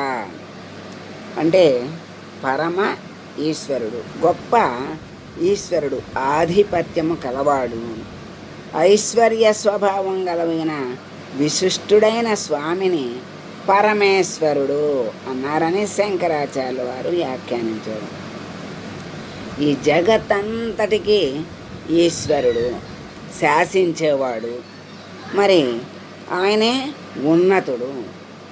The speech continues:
కనుక ఆయన్ని పరమేశ్వరుడు అన్నారు. అందరికంటే ఉన్నతుడై అందరినీ కూడా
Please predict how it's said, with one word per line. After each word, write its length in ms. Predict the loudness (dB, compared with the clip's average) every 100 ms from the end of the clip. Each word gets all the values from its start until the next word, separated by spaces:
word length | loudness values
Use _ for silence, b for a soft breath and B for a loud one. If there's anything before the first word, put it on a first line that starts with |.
| -14 -8
కనుక 560 | -6 0 2 2 0 -4 -12 -12 -4
ఆయన్ని 360 | -2 0 -2 -4
పరమేశ్వరుడు 1120 | -4 -4 -2 -2 0 -2 -4 -4 -2 -2 -2
అన్నారు. 500 | -2 -2 -4 -6 -10 -12 -12 -12 -14 -14 -14 -12 -12 -6
అందరికంటే 840 | -4 0 2 6 6 6 2 2 2
ఉన్నతుడై 600 | 0 -2 -2 -2 -2 -2
అందరినీ 640 | -4 -6 -2 0 0 -4
కూడా 460 | -4 -2 -2 -2